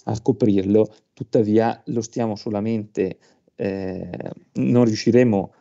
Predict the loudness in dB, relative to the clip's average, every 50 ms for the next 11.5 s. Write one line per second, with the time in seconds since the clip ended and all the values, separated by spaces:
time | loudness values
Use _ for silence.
0 | _ _ _ -6 -2 0 2 4 2 2 2 2 2 4 4 2 2 -2 -6 -4
1 | -4 -6 -4 -4 -4 -2 -2 -2 -2 -2 0 0 -2 -2 -4 _ _ -18 -12 -10
2 | -10 -8 -8 -8 -6 -4 -2 0 0 -2 0 2 4 4 4 2 0 -2 -2 -2
3 | -2 -2 -4 -4 -2 -2 0 0 0 0 0 -2 -4 -4 -4 -6 -4 -2 -2 -2
4 | 0 2 2 2 4 4 2 0 0 -2 -4 -4 -2 -2 -2 0 0 0 -2 -2
5 | -4 -6 _ _ _ _ _ -10 -8 -6 -6 -6 -6 -6 -6 -6 -4 -2 -2 -2
6 | 0 -2 -4 -4 0 2 2 2 2 0 -2 -4 -6 -2 -2 0 2 4 4 4
7 | 2 2 -4 -6 -4 -4 -2 -2 -2 -2 -4 -8 -8 -4 -4 -4 -4 -4 -10 -14
8 | -8 -4 -4 0 0 0 0 0 -2 -6 -4 -4 -4 -4 -2 -2 -2 0 0 0
9 | 0 -2 -2 -2 -4 -2 -2 0 0 0 0 -2 -2 -2 -2 0 0 2 2 4
10 | 4 4 4 4 2 2 0 -2 -2 -2 -2 -2 -2 -2 -2 -2 -2 -4 -4 -4
11 | -4 -6 -6 -6 -4 0 0 0 0 -2